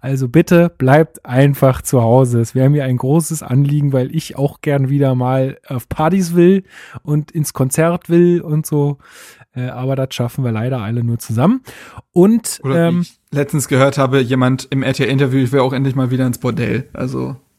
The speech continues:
Speaker 2: das ist auch, äh <laughs>
Speaker 1: Ey, legit-,
Speaker 2: Muss ich sehr
Speaker 1: mein Gott,
Speaker 2: lachen.
Speaker 1: legit-, ich,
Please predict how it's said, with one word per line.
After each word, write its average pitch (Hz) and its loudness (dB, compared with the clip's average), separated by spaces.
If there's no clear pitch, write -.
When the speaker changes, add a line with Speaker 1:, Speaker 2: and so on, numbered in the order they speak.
Speaker 2:
das 175 -20
ist - -20
auch, - -16
äh 160 -12
<laughs> - -6
Speaker 1:
Ey, 160 4
legit-, 190 4
Speaker 2:
Muss - -6
ich 131 -6
sehr - -2
Speaker 1:
mein 240 4
Gott, 156 4
Speaker 2:
lachen. 190 0
Speaker 1:
legit-, 208 2
ich, - -14